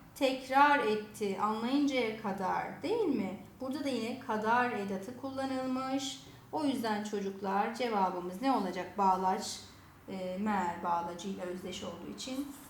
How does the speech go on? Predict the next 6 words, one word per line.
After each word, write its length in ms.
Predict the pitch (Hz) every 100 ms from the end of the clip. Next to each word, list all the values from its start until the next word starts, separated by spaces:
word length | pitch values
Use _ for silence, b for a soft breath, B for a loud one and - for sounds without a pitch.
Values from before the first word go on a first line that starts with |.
| - - - - - -
V 260 | 202 190 185
bağlacı 460 | 175 165 165 -
diyoruz. 380 | 110 - - - - - - - -
İkisi 240 | - 214
de 140 | 202 214
bağlaçtır 460 | 180 170 165 -